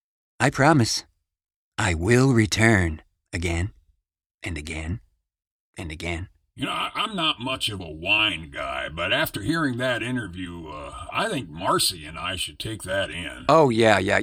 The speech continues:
Speaker 1: Well, she would truly get the place.
Speaker 2: Yeah, I know, I know. They, they don't do a lager over there, do they?
Speaker 1: Uh, not to my knowledge.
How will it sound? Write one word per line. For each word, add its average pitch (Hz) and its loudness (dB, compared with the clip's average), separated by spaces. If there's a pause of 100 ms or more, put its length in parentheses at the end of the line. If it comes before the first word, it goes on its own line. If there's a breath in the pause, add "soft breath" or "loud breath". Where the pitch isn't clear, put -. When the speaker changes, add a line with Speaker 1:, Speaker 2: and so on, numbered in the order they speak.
Speaker 1:
Well, 143 6 (220)
she 131 6 (220)
would 131 6
truly 139 6
get 78 -4
the - -14
place. - -12
Speaker 2:
Yeah, 95 -10
I 101 -10
know, 90 -14
I - -18
know. - -20 (840)
They, - -10
they - -6
don't 156 -6
do 147 -2
a - -14
lager 95 -6
over - -20
there, - -20
do 101 -8
they? 120 -8 (120)
Speaker 1:
Uh, 127 6
not 131 -2
to - -6
my 123 0
knowledge. 98 -2